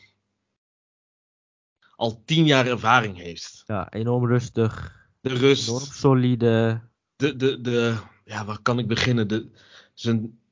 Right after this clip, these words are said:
Speaker 1: ook wel zijn leiderschapskwaliteiten, die ook een beetje naar voren zijn gekomen. Het is wel iemand waar je gewoon op kan rekenen. Het is een hele, ja, naar mijn mening een hele sierlijke verdediger die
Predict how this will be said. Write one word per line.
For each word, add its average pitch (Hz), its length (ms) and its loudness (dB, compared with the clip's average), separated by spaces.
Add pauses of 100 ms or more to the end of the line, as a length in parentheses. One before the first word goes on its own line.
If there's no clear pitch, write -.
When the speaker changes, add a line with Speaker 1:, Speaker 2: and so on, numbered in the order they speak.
(120)
Speaker 1:
ook 127 140 0
wel 135 120 4
zijn 120 140 0
leiderschapskwaliteiten, 156 1400 0 (280)
die 131 300 -4
ook 147 140 -4
een 135 80 -2
beetje 143 240 0
naar 131 120 -2
voren 143 340 0
zijn 135 180 -2
gekomen. 139 600 2 (480)
Het 135 180 0
is 147 100 0
wel 160 120 6
iemand 170 280 2
waar 147 140 4
je 147 80 2
gewoon 147 200 -2
op 139 120 -4
kan 131 160 0
rekenen. 123 580 0 (500)
Het 107 140 -16
is - 80 -14
een 123 300 -4
hele, 127 640 2 (1200)
ja, 117 160 -2
naar 117 140 0
mijn 117 120 0
mening 117 280 0
een 113 160 -4
hele 113 280 0
sierlijke 143 520 0
verdediger 120 560 0
die 110 300 -8